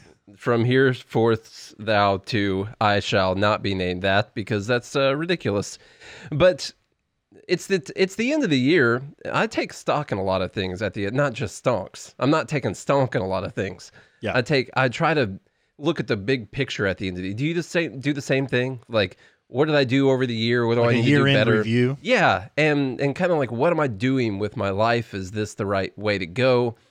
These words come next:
Speaker 1: It is, fortunately. I decided that while I was in the car for, for nineteen hours over the last week. And, um, I, I've been thinking a lot about our system of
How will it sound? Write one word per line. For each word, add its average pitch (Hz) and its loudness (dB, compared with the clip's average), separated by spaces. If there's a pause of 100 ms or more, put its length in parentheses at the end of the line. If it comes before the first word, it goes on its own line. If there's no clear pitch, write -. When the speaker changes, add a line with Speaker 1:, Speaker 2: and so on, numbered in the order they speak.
(120)
Speaker 1:
It 127 2
is, 151 2
fortunately. 107 -6 (200)
I 104 -6 (500)
decided 107 -2
that 110 0
while 101 -2
I 101 -2
was 98 -6
in 98 -6
the 92 -8
car 98 -2 (400)
for, 98 -6 (240)
for 95 -8 (160)
nineteen 104 -2
hours 101 -2
over 98 -2
the 101 -4
last 95 -2
week. 101 -6 (480)
And, 110 2
um, 110 4 (440)
I, 143 2
I've 135 2
been 147 0
thinking 170 0
a 139 2
lot 131 4
about 123 4
our 107 2
system 127 -2
of 95 -2